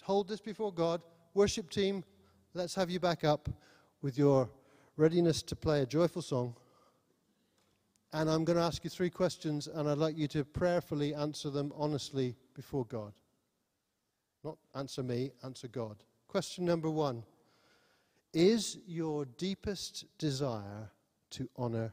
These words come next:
Christ? Talk to God about it now. Is your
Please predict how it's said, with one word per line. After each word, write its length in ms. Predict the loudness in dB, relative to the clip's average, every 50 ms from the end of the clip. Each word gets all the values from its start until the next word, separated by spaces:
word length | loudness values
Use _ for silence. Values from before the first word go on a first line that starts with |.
| -10 _ _
Christ? 580 | -14 -12 -10 -10 -10 -12 -14 -16 -16 -16 -18 -18 -20 -20 _ _ _ _ _ _ _ _ _ _ _ _ _ _ _ _ _ _ _ _ _ _ _ _ _ _ _ _ _ _ _ _ -10
Talk 180 | -10 -10 -10
to 80 | -12 -8
God 200 | -6 -6 -6 -6
about 200 | -8 -12 -14 -14
it 120 | -14 -16
now. 160 | -16 -18 -18 -20 _ _ _ _ _ _ _ _ _ _ _ _ _ _ _ _ _ _ _ _ _ _ _
Is 220 | -14 -14 -12 -12 -12
your 180 | -12 -12 -12